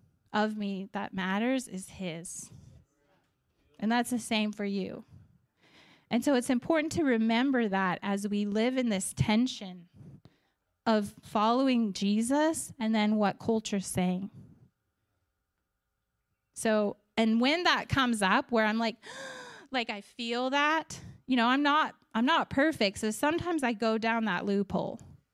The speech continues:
right? I'm sure we all, "Oh, what, what are they saying? Oh, I failed them," blah, blah, blah. All the, the tape rolls. But if I catch myself in time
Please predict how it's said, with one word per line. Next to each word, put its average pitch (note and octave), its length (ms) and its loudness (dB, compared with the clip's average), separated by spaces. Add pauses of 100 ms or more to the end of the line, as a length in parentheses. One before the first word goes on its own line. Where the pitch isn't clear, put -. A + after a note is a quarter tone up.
(480)
right? A3 440 2 (360)
I'm G#3+ 80 -8
sure A#3+ 260 2
we A3+ 160 4
all, F#3 180 4
"Oh, D4 340 4
what, F4 180 4 (520)
what D#4 140 0
are D#4+ 40 -2
they F4 120 0
saying? E4 580 -6 (480)
Oh, D4+ 200 0
I D4 120 -2
failed D4+ 380 0
them," D#4+ 200 -2
blah, D#4 160 -2
blah, D#4 100 -4
blah. D4 140 -4
All C#4+ 280 2
the, C#4 280 0
the C4+ 140 2
tape A#3 480 0
rolls. G3+ 600 -4 (960)
But A#3 160 0
if C4 180 0
I B3+ 80 2
catch G4 360 0
myself A#3 500 -2
in G3 120 -4
time G#3 560 -2